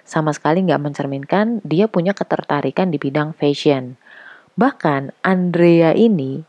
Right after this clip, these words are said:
tidak tahu siapa itu Miranda. Miranda itu C E O-nya, C E O majalah keren, majalah besar dari Runway yang terkenal banget gitu. Begitu lu pernah kerja di Runway, walaupun itu mungkin cuma sebentar, kamu bakal mendapat rekomendasi untuk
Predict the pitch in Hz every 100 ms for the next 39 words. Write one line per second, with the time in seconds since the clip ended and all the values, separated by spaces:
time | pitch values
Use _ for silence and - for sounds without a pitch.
0 | _ _ - 202 202 - 220 254 233 -
1 | - 190 185 170 147 214 214 202 208 208
2 | 196 - - 170 175 165 165 254 254 196
3 | - 180 180 208 202 147 156 - - 165
4 | 160 - - 226 214 180 151 147 147 147
5 | 175 - 175 156 151 185 170 156 151 143
6 | 139 - 139 135 143 220 - - _ 160
7 | 160 170 156 139 139 139 147 202 196 202
8 | 208 208 208 202 160 160 202 - 143 135
9 | 131 - - - 190 214 294 294 226 220
10 | 202 185 202 180 151 143 139 151 180 151
11 | - 156 151 165 160 160 160 151 151 160
12 | 170 139 143 165 196 160 151 175 170 151
13 | 156 - 151 - 160 156 151 139 143 -
14 | 196 160